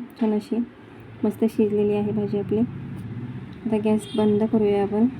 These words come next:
छान अशी भाजी मस्त शिजलेली आहे आपली, कारण आपण यामध्ये आता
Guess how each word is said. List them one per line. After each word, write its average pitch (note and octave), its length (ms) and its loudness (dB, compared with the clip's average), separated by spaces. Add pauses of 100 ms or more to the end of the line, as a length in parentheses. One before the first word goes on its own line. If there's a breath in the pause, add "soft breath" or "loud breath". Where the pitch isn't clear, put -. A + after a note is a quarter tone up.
(2000)
छान A3 120 4
अशी G3+ 160 0
भाजी G#3 220 2
मस्त G#3 240 0
शिजलेली G#3 400 2
आहे G#3 100 -2
आपली, G#3 220 0
कारण A3 220 4
आपण G#3+ 220 2
यामध्ये G#3 300 4
आता A3 200 2